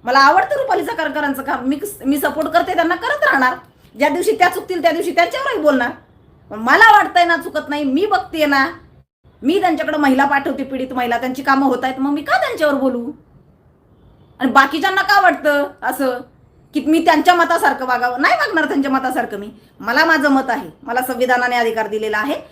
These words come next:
त्याच पद्धतीत मी वागेल आणि मी जगेल, कळलं?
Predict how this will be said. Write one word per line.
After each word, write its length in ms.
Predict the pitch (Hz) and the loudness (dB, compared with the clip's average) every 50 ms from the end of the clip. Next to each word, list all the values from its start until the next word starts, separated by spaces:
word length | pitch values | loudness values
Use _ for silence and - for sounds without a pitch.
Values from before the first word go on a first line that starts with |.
| _ _ _ _ - | _ _ _ _ 0
त्याच 300 | 277 302 349 - - 302 | 2 4 4 4 2 -2
पद्धतीत 500 | 269 - 269 233 220 247 233 247 240 240 | -8 -6 -6 -6 -4 -6 -6 -6 -6 -8
मी 120 | 247 247 | -10 -10
वागेल 460 | 226 190 196 208 233 247 294 339 427 508 - - - _ | -10 -6 -4 -2 -2 2 2 2 2 2 0 -8 -14 _
आणि 160 | - 220 240 247 | -8 -6 -6 -6
मी 160 | 247 240 226 | -6 -8 -8
जगेल, 400 | 165 175 247 240 - 226 196 165 - - _ _ - | -6 -4 -4 -4 -4 -4 -6 -6 -8 -16 _ _ -4
कळलं? 300 | 262 285 330 359 427 415 | 0 2 4 4 4 4